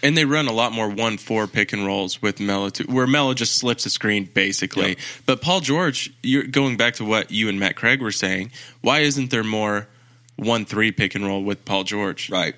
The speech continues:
Speaker 1: 'Cause maybe that would get open more, too. But, yeah, switching up those pick and roll actions between all those players would help a
Speaker 2: Yeah.
Speaker 1: lot. Huh?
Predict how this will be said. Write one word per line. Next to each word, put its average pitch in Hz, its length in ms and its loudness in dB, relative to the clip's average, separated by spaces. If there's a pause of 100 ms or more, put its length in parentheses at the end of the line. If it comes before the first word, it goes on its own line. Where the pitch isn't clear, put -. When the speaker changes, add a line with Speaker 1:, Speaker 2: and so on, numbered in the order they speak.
(120)
Speaker 1:
'Cause 113 140 -2
maybe 143 260 4
that 131 180 2
would 113 160 -2
get 101 160 0
open 98 300 -2
more, 98 220 -2
too. 110 260 -4
But, 95 240 -2 (760)
yeah, 131 160 2
switching 151 400 2
up 131 120 -2
those 110 180 2
pick - 220 0
and 104 120 0
roll 95 160 0
actions 95 520 -2
between 110 600 -2
all 98 120 0
those 98 200 -4
players 95 400 -6
would 85 120 -10
help 98 220 -10
a 92 40 -6
Speaker 2:
Yeah. 151 200 0
Speaker 1:
lot. - 180 -6
Huh? 98 60 -8